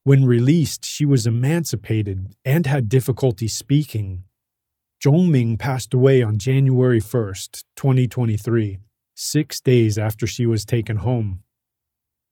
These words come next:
Since the Chinese communist regime started to persecute Falun Gong in nineteen ninety-nine,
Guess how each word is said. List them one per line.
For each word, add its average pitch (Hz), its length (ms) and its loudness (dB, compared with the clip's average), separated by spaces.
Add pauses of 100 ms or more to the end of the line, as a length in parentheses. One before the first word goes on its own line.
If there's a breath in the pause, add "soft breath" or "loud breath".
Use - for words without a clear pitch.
(140)
Since 180 380 0
the 170 120 2
Chinese 139 460 0
communist 131 600 -2
regime 113 540 -2
started 151 460 -2
to 139 80 -2
persecute 135 580 -6
Falun 120 400 -2
Gong 113 400 -2
in 120 140 -4
nineteen 131 400 0
ninety-nine, 113 760 -2